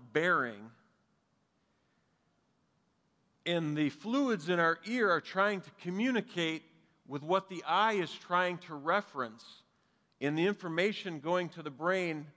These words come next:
is getting totally confused, and what is received as correct information is absolutely wrong information. Kobe's pilot flying through the foggy hills of California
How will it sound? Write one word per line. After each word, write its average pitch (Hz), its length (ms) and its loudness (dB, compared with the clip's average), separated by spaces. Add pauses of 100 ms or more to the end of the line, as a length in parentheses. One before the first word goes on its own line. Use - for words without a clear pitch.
(540)
is 143 200 0
getting 160 340 0
totally 190 500 -2
confused, 143 1080 -12 (1800)
and 156 180 0
what 185 160 2
is 156 160 -4
received 175 1080 -4
as 170 200 0
correct 226 540 -4
information 135 880 -6
is 127 180 -10 (220)
absolutely 156 800 -4
wrong 147 480 -2
information. 98 720 -16 (3000)
Kobe's 185 500 -2
pilot 220 540 0
flying 180 360 2
through 196 180 -10
the 170 80 -6
foggy 190 420 0
hills 175 280 -4
of 147 100 -18
California 165 920 -2